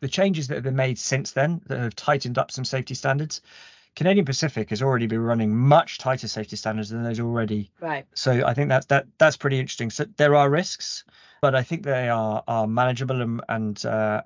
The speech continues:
Speaker 1: and, but we continue to monitor them.
Speaker 2: And I suppose to a certain degree, it's a cyclical industry, right? That, that, that it will ebb and flow with, w-, you know, with the economy, albeit these things have been around for so long that <laughs> they've been through many cycles.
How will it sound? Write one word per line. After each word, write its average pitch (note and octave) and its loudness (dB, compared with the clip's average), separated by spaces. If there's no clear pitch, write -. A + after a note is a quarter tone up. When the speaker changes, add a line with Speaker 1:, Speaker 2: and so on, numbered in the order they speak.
Speaker 1:
and, A2 -4
but - -4
we A2+ -2
continue G#2+ -4
to G#2+ -8
monitor G2 -6
them. G#2 -14
Speaker 2:
And G#3+ 0
I G3+ 0
suppose G3 2
to G3 -10
a F#3 -6
certain F#3 -2
degree, F3 -6
it's F3+ -6
a - -6
cyclical E3 -2
industry, D3 -4
right? C#3+ -4
That, D3+ 4
that, D#3+ 2
that - 2
it F3 0
will E3+ 6
ebb E3 4
and D3+ -2
flow D#3+ 0
with, D#3 -6
w-, D#3+ -10
you D#3 -4
know, C3+ -6
with E3 -2
the D#3+ 4
economy, D3+ -2
albeit D3+ 2
these E3 0
things D#3+ 0
have D#3+ -2
been D3+ 4
around D3+ 2
for D3+ -8
so D#3+ 2
long D3 2
that C#3 -4
<laughs> - -20
they've F3+ -6
been D3 0
through F#3 4
many D3 0
cycles. C#3+ -6